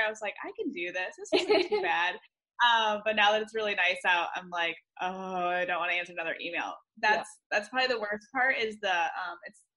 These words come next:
Speaker 1: just not hands-on as much. <laughs>
Speaker 2: Yeah. And I, yeah, I could definitely see that. But then also, you guys, your family at least, um, also has a farming background,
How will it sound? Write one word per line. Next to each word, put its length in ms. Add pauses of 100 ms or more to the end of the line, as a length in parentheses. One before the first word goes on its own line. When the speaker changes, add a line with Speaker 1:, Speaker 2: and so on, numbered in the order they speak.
Speaker 1:
just 160
not 200
hands-on 500
as 160
much. 400 (160)
<laughs> 440
Speaker 2:
Yeah. 220 (800)
And 180
I, 200
yeah, 180
I 120
could 140
definitely 360
see 160
that. 220
But 120
then 160
also, 640
you 260
guys, 680
your 120
family 440
at 140
least, 480
um, 300
also 260
has 160
a 80
farming 340
background, 520